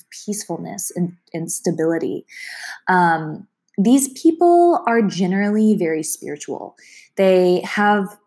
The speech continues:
an intuitive <laughs> connection to what they believe. These are the people who answer, "Oh, I'm not religious, I'm spiritual,"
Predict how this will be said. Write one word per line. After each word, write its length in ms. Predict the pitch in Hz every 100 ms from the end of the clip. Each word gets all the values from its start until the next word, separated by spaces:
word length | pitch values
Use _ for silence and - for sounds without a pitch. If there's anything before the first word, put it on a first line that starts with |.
| -
an 340 | 180 175 170 170
intuitive 920 | 185 185 - 320 339 330 277 254 202
<laughs> 0 |
connection 720 | - 233 196 185 - 175 170 175
to 100 | 190
what 240 | 170 165
they 160 | 165 160
believe. 460 | 160 151 147 147
These 180 | 180 240
are 80 | 330
the 80 | 302
people 460 | - 247 233 226
who 520 | 208 196 185 180 175 175
answer, 440 | 185 175 185 180 -
"Oh, 100 | 240
I'm 140 | 226
not 140 | 208 180
religious, 360 | 180 170 175
I'm 140 | 170 175
spiritual," 760 | - 143 165 - 139 131 180